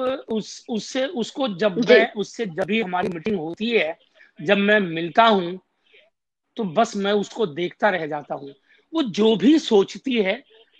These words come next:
Speaker 1: वो हिट हो जाता है। वो जहाँ हाथ रख देती है, वो हिट हो जाता है। मतलब इससे ज्यादा मैं क्या बोलूँ कि शायद उसने ही मेरे कंधे पे हाथ रख दिया है, इस वजह से मेरा सब शो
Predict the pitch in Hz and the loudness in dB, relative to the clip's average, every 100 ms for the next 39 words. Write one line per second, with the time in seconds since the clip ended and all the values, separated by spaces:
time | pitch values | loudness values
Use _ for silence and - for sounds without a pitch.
0 | _ _ _ _ - 196 233 226 175 - | _ _ _ _ -6 -4 -2 0 0 -2
1 | - _ _ - 185 226 302 - _ - | -10 _ _ -2 2 2 0 -6 _ 0
2 | 196 277 262 214 262 - 240 240 285 _ | 2 2 -4 -4 -6 -6 -6 -6 -8 _
3 | _ _ - 233 214 214 208 190 175 - | _ _ -8 -4 -4 -4 -6 -4 -4 -6
4 | 151 156 _ _ _ - 190 247 240 269 | -16 -18 _ _ _ -14 -6 -4 -4 -4
5 | 254 247 254 254 247 240 233 240 254 220 | -2 -2 -2 -4 -2 -2 0 -2 -6 -6
6 | 247 214 226 226 240 226 240 269 285 254 | -8 -4 2 2 2 -4 -4 -2 -2 -2
7 | 262 247 233 254 240 240 208 214 220 190 | -2 -2 0 0 2 0 0 0 -6 -6
8 | 233 226 226 202 202 214 202 226 208 208 | -2 -2 -2 -8 -10 -8 -8 -8 -6 -8
9 | 196 196 202 | -10 -16 -14